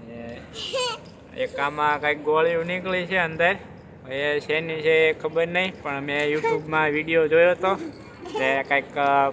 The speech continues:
પાણી શોષવા માટેનું કાંઈક એવું કાંઈક હતું આમાં, તો એ બધું છે.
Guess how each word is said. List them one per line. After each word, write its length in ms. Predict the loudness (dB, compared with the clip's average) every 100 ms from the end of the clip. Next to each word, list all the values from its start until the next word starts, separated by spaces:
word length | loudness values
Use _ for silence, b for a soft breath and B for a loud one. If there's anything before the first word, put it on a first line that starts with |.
| 2
પાણી 500 | 0 2 -2 -4 -6
શોષવા 540 | -4 -4 -4 -2 -2
માટેનું 560 | -2 -4 -4 -4 -6 -4
કાંઈક 180 | -6
એવું 260 | -2 -4 -2
કાંઈક 200 | -4 -2
હતું 360 | -4 -4 -6 -6
આમાં, 240 | -6 -10 -12 -20 -20 -20 -20 -20 -20 -20 -20 -20 -10
તો 160 | -6
એ 160 | -4 -4
બધું 380 | -6 -4 -4 -2
છે. 160 | -2